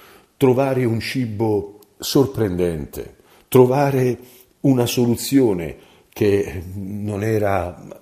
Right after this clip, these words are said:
disponibile e che non è umana, è che è la moltiplicazione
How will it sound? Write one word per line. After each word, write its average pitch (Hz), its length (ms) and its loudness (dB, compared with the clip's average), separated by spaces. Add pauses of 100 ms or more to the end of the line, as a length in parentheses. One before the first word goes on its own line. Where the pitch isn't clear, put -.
disponibile 117 800 -2
e 117 140 -4
che 139 140 2
non 120 180 0
è 123 100 0
umana, 101 680 -2
è 113 220 -2
che 123 320 0
è - 20 -2
la 110 140 -4
moltiplicazione 104 1200 -4